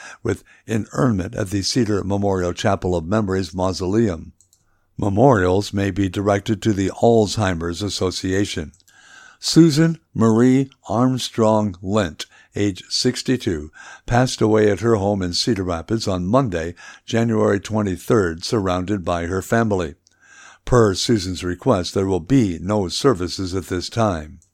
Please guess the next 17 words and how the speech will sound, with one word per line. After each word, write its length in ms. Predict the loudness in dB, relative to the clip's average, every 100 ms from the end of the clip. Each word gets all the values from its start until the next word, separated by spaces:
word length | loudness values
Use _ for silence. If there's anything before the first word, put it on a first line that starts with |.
| _ _ _ _ _ _ _ -2
Terry 520 | 2 6 6 4 0 _
J. 400 | -4 4 6 4 2 _
Harbach, 640 | 2 4 4 0 -2 -8 -18 _ _
age 340 | -2 -2 -2
seventy-eight, 600 | -4 0 0 0 2 2 2
of 240 | -2 0
Delhi, 800 | 2 4 4 0 -4 -4 -6 -8 -14 -20 -4
passed 360 | 0 0 0
away 280 | 0 2 2
on 220 | 0 0
Monday, 380 | 0 0 0 -2
January 580 | -2 -2 0 2 2 0
twenty-third, 760 | -2 -2 -2 -2 -4 -4 -6 -12 -18 -12 -6
of 120 | -2
a 100 | 0
sudden 540 | 2 2 2 0 -4 0
illness 480 | 2 2 -2 -10